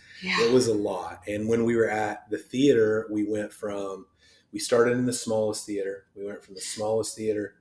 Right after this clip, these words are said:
Speaker 2: to the next one up, to the next one up, to two in that, the biggest one. Then we moved to Unyota, did three in kind of our, our biggest season of growth there, and then came here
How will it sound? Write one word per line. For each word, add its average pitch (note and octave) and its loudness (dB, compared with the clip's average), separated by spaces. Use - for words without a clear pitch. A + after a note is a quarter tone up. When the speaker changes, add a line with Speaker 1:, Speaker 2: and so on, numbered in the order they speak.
Speaker 2:
to G2+ -16
the G2 -10
next G#2 -6
one G#2 -6
up, G2+ -10
to G2+ -12
the F#2+ -10
next G2 -12
one G2 -10
up, F#2+ -12
to - -20
two A2 -6
in G#2+ -4
that, F#2+ -10
the - -12
biggest G#2 0
one. F2+ -12
Then G#2 -2
we G#2+ 0
moved G#2 -4
to G#2 -6
Unyota, F#2+ -2
did G2 -6
three G#2+ 0
in G2 -8
kind G2+ -6
of G2 -2
our, F#2+ -4
our F#2 -6
biggest G#2 -2
season G#2 -4
of - -10
growth G2+ -2
there, F#2 -6
and G2 -2
then G2+ -2
came G#2+ -4
here F#2 -6